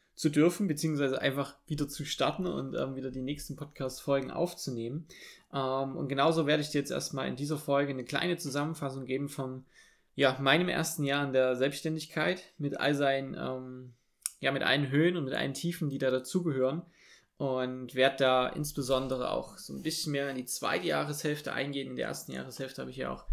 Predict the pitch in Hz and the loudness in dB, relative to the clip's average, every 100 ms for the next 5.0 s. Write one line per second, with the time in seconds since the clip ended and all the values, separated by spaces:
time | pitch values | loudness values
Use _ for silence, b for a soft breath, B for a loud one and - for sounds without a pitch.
0 | B B - - 135 131 131 131 127 127 | B B -10 -2 2 2 2 0 -2 -4
1 | - 135 120 120 139 - 127 - 131 123 | -4 -4 -4 -6 -10 -8 -10 -2 0 2
2 | 160 170 - 135 131 135 B B - - | 0 0 -2 -2 -2 -6 B B -12 -8
3 | 131 127 - 127 - 131 127 123 123 123 | -8 -8 -8 -8 -6 -6 -6 -8 -8 -8
4 | 123 120 123 143 - 127 147 151 165 175 | -6 -6 -6 -10 -14 -6 0 2 2 -2